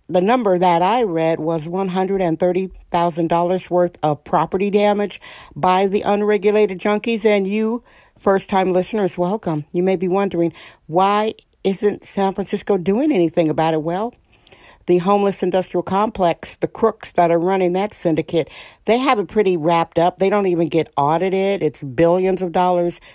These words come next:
spent yearly, and here, here is where we are. Over ten thousand unregulated drug addicts terrorizing citizens, sabotaging businesses on the sidewalks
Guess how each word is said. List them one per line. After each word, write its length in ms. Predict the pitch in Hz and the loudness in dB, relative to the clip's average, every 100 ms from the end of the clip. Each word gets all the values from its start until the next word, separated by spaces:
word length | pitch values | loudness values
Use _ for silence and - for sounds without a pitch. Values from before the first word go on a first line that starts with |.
| _ | _
spent 440 | - - 208 - | -20 -4 -2 0
yearly, 440 | 165 165 185 196 165 | 2 2 2 2 0
and 120 | 143 | 0
here, 420 | 170 190 190 196 - - _ | 0 0 -2 -6 -14 -20 _
here 340 | 208 233 240 | 0 4 2
is 380 | - 190 190 156 | 2 0 0 -2
where 220 | 165 180 | 0 2
we 140 | 180 | 2
are. 260 | 160 143 143 - _ _ _ _ _ _ _ _ _ - - - - - | 0 -2 -4 -12 _ _ _ _ _ _ _ _ _ -20 -20 -20 -10 0
Over 260 | 170 202 233 | 2 2 0
ten 300 | 208 196 190 | 0 -2 0
thousand 480 | 175 170 170 180 - | 2 2 2 0 0
unregulated 800 | 156 175 185 175 185 190 185 170 | 0 2 0 0 0 0 0 -2
drug 340 | 175 170 156 | 2 2 2
addicts 640 | 156 147 151 - - - - - _ | 2 2 -2 -6 -12 -14 -16 -20 _
terrorizing 720 | - 160 180 196 202 185 214 208 | 0 2 4 4 2 2 -2 0
citizens, 640 | 196 165 160 175 165 165 | -2 -2 -2 -2 -2 -2
sabotaging 680 | 156 156 180 196 196 254 226 | -2 -2 -2 -2 -2 -2 0
businesses 540 | 185 175 180 175 165 - - - _ _ _ _ | 0 0 -2 -2 -4 -8 -20 -20 _ _ _ _
on 380 | 175 202 220 240 - _ _ | 0 2 0 -2 -8 _ _
the 100 | 190 | -6
sidewalks 960 | - 190 175 180 165 156 160 - - | -2 0 2 2 0 -2 -2 -6 -16